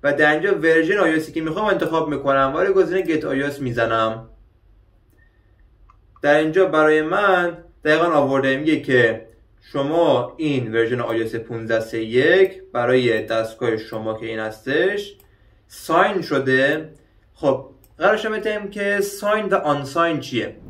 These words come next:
آیفون مثل گوشی اندروید شما می‌تونید آپدیتش بکنید و این نمی‌تونید داونگرید بکنید.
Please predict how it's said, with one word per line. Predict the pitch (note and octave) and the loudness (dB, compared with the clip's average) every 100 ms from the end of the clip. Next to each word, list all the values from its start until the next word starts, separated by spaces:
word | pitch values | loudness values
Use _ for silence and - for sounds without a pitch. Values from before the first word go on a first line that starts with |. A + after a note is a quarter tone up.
| - - - | -18 -12 -2
آیفون | G#3 G#3+ G#3 G#3 | 0 0 -2 -4
مثل | G3+ G3 | -4 -6
گوشی | F3+ E3+ E3+ | -4 -4 -2
اندروید | E3 D#3 D#3 D#3 | -2 0 0 0
شما | - E3+ | -2 -2
می‌تونید | F#3 F3+ | -2 0
آپدیتش | C3+ C3 E3 F3 - | -2 0 0 0 0
بکنید | C#3+ A#2+ G#2+ G2+ - _ _ _ | -4 -4 -8 -10 -16 _ _ _
و | C#3 | -2
این | F3 | -2
نمی‌تونید | G3 G3 D3+ A#2+ | -2 -4 -4 -2
داونگرید | B2 A#2+ A#2+ A#2 A#2+ B2 A#2+ | -2 -2 -4 -2 0 0 -4
بکنید. | A2 A2+ A2 | -8 -10 -10